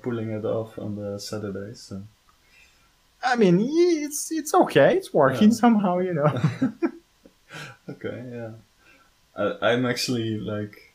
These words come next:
Speaker 1: um, I want to do some creative stuff for my YouTube channel, but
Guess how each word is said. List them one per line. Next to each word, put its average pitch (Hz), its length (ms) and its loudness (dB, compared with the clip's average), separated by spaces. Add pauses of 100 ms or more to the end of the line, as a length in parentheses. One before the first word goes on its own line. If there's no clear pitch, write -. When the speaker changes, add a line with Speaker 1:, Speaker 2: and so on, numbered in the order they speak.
(180)
Speaker 1:
um, 101 560 -8 (240)
I 107 80 -2
want 117 220 -2
to 131 100 -6
do 120 160 -4
some 113 300 -8
creative 107 500 -4
stuff 104 360 -8
for 107 180 -8
my 104 180 -6
YouTube 104 600 -8
channel, 120 580 -12
but 110 180 -6